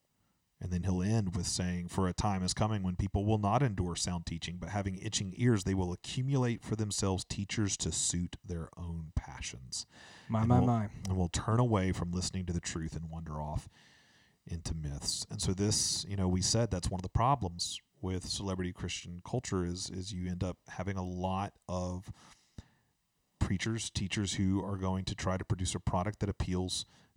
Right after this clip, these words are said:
Speaker 1: to the masses. And Paul warns right there, "Don't do that." Submit yourself to right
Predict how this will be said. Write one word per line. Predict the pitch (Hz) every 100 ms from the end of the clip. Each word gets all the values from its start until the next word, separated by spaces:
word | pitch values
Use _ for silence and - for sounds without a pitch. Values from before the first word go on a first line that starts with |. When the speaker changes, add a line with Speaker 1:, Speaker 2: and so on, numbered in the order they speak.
| _
Speaker 1:
to | 107
the | 95
masses. | 95 98 85 85 -
And | 101 92 90 90 _ _ _
Paul | - 104 98
warns | 90 95 107 92
right | 87
there, | 87 80
"Don't | - 92
do | 107 110
that." | 78 76 _ - _ _ _ _ _ _
Submit | - - 92 101 -
yourself | 117 - 92 87 - - _
to | - 92 85 85 82 90 - _ 92
right | 90 87 117